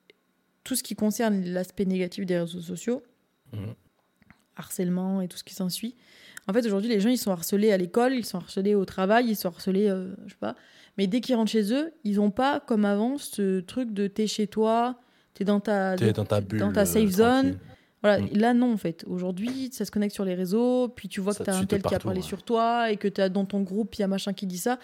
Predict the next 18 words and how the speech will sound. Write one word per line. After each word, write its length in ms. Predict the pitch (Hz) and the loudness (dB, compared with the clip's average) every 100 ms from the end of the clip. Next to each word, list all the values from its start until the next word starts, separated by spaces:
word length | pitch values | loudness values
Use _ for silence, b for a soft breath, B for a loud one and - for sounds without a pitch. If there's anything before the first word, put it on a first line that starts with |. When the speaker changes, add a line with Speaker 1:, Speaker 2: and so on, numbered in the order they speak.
| B B B - | B B B -2
Speaker 1:
et 40 | |
ça 120 | 214 | 0
s'arrête 260 | 202 208 202 | 2 2 4
jamais, 320 | 269 339 254 - | 4 2 -4 -4
et 100 | 196 | -4
ça 100 | 190 | -4
s'arrête 220 | 190 190 | -4 0
jamais. 240 | 247 285 | 0 2
Et 60 | 208 | 2
en 40 | |
fait, 200 | 202 285 | 0 0
le 100 | 202 | -2
truc, 140 | 202 285 | -2 -4
c'est 120 | 220 | -4
qu'on 200 | 196 190 | 0 -2
est 100 | 185 - - | -2 -8 -2
constamment 1040 | 330 311 311 - - 240 220 226 254 277 - | 0 0 -4 -10 -2 0 2 2 -2 -6 -4
connectés 580 | 220 202 185 - 285 | 0 0 -2 -4 -4